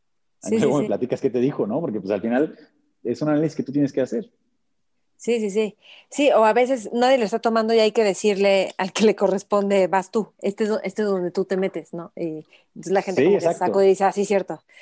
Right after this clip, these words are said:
Speaker 2: esto me corresponde". O sea, vas,
Speaker 1: No es-
Speaker 2: un poco vas educando a tu gente, ¿no?
Speaker 1: Sí, para mí, y algo que cre-, creo que todos deberíamos de hacer es, eh, enfocarnos a resultados. Es
Speaker 2: Ujú.
Speaker 1: algo que la industria, que Toyota, que todos estos cuates hacen,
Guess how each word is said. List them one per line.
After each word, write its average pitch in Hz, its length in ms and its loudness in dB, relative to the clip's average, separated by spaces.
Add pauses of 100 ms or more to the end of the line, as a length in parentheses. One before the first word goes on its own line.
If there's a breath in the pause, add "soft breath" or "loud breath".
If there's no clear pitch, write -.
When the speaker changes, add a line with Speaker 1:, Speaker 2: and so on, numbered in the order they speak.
(120)
Speaker 2:
esto 190 240 -2
me 185 80 0
corresponde". 165 560 -4
O - 20 -10
sea, 190 140 0
vas, 202 280 0
Speaker 1:
No 170 120 -2
es- - 100 -10
Speaker 2:
un 247 140 -4
poco 277 180 0
vas 254 200 2
educando 208 680 -2
a 170 120 -8
tu 175 120 -6
gente, 170 480 -6
¿no? 165 320 -10 (720 loud breath)
Speaker 1:
Sí, 147 420 -2 (100)
para 143 160 0
mí, 185 260 2
y 127 280 -2
algo 139 320 0
que 107 220 -6
cre-, 104 260 -6
creo 113 160 -6
que 135 120 -6
todos 127 280 -2
deberíamos 107 400 -2
de 104 80 -2
hacer 104 220 -6
es, - 340 -8 (320)
eh, 95 280 -8
enfocarnos 104 520 -4
a 113 60 -2
resultados. 87 680 -8 (960)
Es 185 220 -8
Speaker 2:
Ujú. 196 60 -2
Speaker 1:
algo - 460 -2 (400)
que - 100 -4
la 104 120 -2
industria, 110 420 2
que 90 100 -4
Toyota, 104 500 0
que 92 100 -6
todos 110 260 -2
estos - 160 -16
cuates 101 300 -2
hacen, 104 360 -2